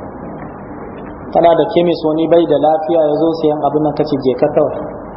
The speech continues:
Ga magani je. Na babu laifi. Babu laifi. Insha Allah babu laifi. To Allah ubangiji ya sa mu dace game da wannan.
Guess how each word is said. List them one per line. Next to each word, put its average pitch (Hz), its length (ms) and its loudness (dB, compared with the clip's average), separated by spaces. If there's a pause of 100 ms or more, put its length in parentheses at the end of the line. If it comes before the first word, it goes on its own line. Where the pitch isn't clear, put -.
(280)
Ga 135 200 0
magani 139 420 0
je. 120 140 -4 (1200)
Na 151 140 4
babu 202 340 4
laifi. 170 320 2 (600)
Babu 185 300 4
laifi. 135 320 0 (560)
Insha 160 320 2
Allah 127 420 2
babu 139 320 4
laifi. 117 300 0 (2000)
To - 120 -12
Allah 185 220 6
ubangiji 175 300 2
ya 147 60 2
sa 180 140 2
mu 143 140 -2
dace 127 320 0 (320)
game 120 200 -4
da 120 100 -2
wannan. 113 240 -6